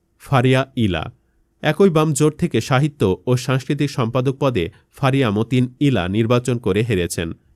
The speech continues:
হেরে গিয়ে তিনি Facebook-এ লিখেন, "এত কোয়েশ্চেনেবল নির্বাচন হওয়ার পরেও,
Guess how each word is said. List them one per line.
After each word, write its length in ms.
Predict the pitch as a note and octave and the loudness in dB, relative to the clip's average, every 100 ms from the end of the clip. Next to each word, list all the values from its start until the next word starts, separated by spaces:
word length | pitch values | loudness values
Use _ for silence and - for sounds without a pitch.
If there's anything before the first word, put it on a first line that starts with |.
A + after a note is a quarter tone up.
| _ | _
হেরে 200 | A#2+ C3+ | 0 0
গিয়ে 140 | C3+ C3+ | 0 -4
তিনি 240 | B2+ F2+ | -2 -4
Facebook-এ 500 | E2+ A2 G#2 G#2+ G2 | -2 -2 -2 -4 -2
লিখেন, 360 | E2+ E2+ E2+ E2 - _ _ | -4 -4 -8 -8 -14 _ _
"এত 200 | - D3 | -6 -4
কোয়েশ্চেনেবল 680 | D#3+ C3 B2 - D3 C3+ G2+ | 0 0 0 0 0 2 0
নির্বাচন 460 | G2 A2+ A#2+ B2+ B2 | 2 0 0 0 -2
হওয়ার 220 | G#2 G#2 | 0 -2
পরেও, 380 | G#2 C3 A2 E2 | 0 0 0 -2